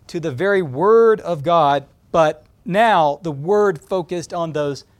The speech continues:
commands that God has for us. Uh, and, and, and as we are told in verse twenty-five, "Persevere, being no hearer who forgets, but a doer who acts, and you will, will receive God's blessing in your doing."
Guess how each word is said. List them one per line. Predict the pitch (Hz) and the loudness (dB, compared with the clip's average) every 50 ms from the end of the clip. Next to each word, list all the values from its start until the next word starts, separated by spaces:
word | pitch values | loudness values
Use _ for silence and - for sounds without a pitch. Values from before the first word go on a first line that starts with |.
| _ _ | _ _
commands | - - 165 156 156 165 170 175 160 123 95 80 - - - - - _ _ _ _ _ _ _ _ _ | -12 -8 -6 -4 -2 0 0 0 -2 -2 -6 -10 -18 -18 -18 -18 -20 _ _ _ _ _ _ _ _ _
that | - 165 143 | -10 -6 -2
God | 143 147 147 143 143 | 0 0 0 0 0
has | 139 147 143 147 151 143 | -4 -4 -4 -4 -6 -8
for | - - 127 117 98 | -10 -10 -10 -10 -10
us. | 80 78 - - - - - - _ _ _ _ _ _ _ _ _ _ _ _ _ _ _ _ _ _ _ _ _ _ _ - - _ _ _ _ _ _ _ _ _ _ - | -12 -14 -16 -16 -18 -18 -18 -20 _ _ _ _ _ _ _ _ _ _ _ _ _ _ _ _ _ _ _ _ _ _ _ -20 -20 _ _ _ _ _ _ _ _ _ _ -2
Uh, | 165 156 151 143 139 131 - _ _ _ _ _ _ _ _ _ _ _ _ _ _ 180 | 0 0 2 2 0 -2 -6 _ _ _ _ _ _ _ _ _ _ _ _ _ _ -6
and, | 180 175 180 | -4 -4 -4
and, | 170 190 185 | -4 -6 -4
and | 196 196 | -2 -2
as | 220 254 247 247 | -2 -2 -2 -2
we | 240 220 | -2 -2
are | 208 202 | -2 -2
told | - - 240 262 285 294 302 277 | -4 -2 0 2 2 2 2 0
in | 262 220 | -2 -2
verse | 180 226 262 247 | -2 -4 -4 -4
twenty-five, | - - 240 247 269 - - 170 151 143 135 135 135 - _ _ _ _ | -6 -8 -8 -6 -6 -4 -2 0 0 0 0 -2 -4 -6 _ _ _ _
"Persevere, | - - 294 349 - - 330 226 190 208 202 202 202 202 | 0 2 2 2 2 0 -2 -2 -2 0 2 2 2 0
being | 160 147 185 220 262 294 285 | 0 -2 -2 -2 -2 -2 0
no | 277 277 277 | 0 0 0
hearer | 233 175 220 240 247 240 233 214 | -2 -2 0 2 4 4 4 2
who | 196 196 | 0 -4
forgets, | 170 - 170 131 - 196 208 208 - | -8 -8 -8 -4 0 0 0 0 -2
but | - - 170 | -6 -8 -8
a | 156 143 | -8 -8
doer | 110 - 220 277 285 269 254 208 | -8 -6 -2 0 2 2 0 0
who | 220 202 180 | -2 -2 -2
acts, | 165 160 156 151 - - - - - - _ - | 0 0 -2 -4 -6 -12 -20 -20 -20 -20 _ -16
and | 139 131 131 | -12 -8 -6
you | 147 220 | -2 0
will, | 285 294 277 262 254 233 226 220 | 0 2 2 4 4 4 2 0
will | 156 185 208 214 | 0 -2 -2 0
receive | 196 208 196 - - 160 156 156 147 127 | -2 -4 -6 -6 -6 -6 -6 -6 -6 -6
God's | - 143 139 139 131 117 | -4 -4 -4 -4 -4 -6
blessing | - - 143 156 151 - - 127 117 117 | -8 -6 -4 -4 -4 -6 -8 -12 -12 -12
in | 117 127 | -10 -10
your | 127 123 123 120 | -10 -10 -10 -10
doing." | 101 131 147 165 165 139 113 101 92 | -8 -8 -6 -6 -6 -6 -8 -12 -16